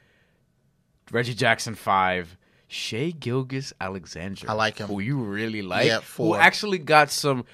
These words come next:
Speaker 1: defensive player votes. I mean, not defensive player votes, defensive team votes, but I think those were warranted because he
Speaker 2: Oh, I
Speaker 1: really,
Speaker 2: don't, I don't have a problem with
Speaker 1: he's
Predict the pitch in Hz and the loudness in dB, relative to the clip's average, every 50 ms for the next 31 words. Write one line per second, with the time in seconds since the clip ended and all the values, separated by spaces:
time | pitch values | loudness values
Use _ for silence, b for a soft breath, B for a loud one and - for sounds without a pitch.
0 | b b b b - 104 - 135 135 135 - 139 - 151 143 143 139 127 143 139 | b b b b -12 -4 0 0 0 0 -2 0 2 4 4 4 4 4 4 2
1 | 139 139 - - - - _ _ _ _ _ _ - 147 147 135 139 143 139 127 | 2 0 -2 -8 -12 -14 _ _ _ _ _ _ -2 0 0 0 0 -2 -2 -4
2 | 139 127 - - 123 117 104 107 104 95 104 113 123 120 - - - 139 131 123 | -6 -8 -6 -4 -4 -2 -2 -4 -6 -4 -4 -6 -6 -6 -8 -8 -6 -6 -2 0
3 | 139 147 139 139 - - - 110 107 - 117 101 113 107 92 - 87 82 85 85 | 0 0 0 0 -4 -4 -4 -6 -8 -8 -8 -6 -6 -6 -6 -8 -12 -10 -8 -8
4 | 82 78 - - - - - _ - 82 - 87 69 - 87 80 240 262 139 104 | -8 -8 -10 -12 -14 -16 -16 _ -16 -14 -12 -14 -12 -12 -10 -6 -2 -2 -2 -2
5 | 95 110 139 165 185 165 113 127 156 190 151 117 120 107 98 101 101 98 | 0 2 2 2 2 0 0 0 -2 -2 -4 -4 -4 -4 -4 -6 -8 -8